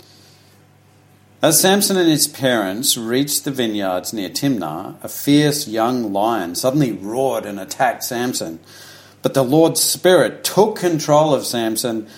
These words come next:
and with his bare hands he tore the lion apart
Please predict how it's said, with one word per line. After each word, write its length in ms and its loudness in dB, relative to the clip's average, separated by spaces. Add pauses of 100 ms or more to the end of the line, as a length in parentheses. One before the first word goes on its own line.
(240)
and 200 -2
with 180 2
his 160 -4 (260)
bare 320 4
hands 640 -4
he 200 -8 (100)
tore 420 0
the 140 4
lion 340 0
apart 720 2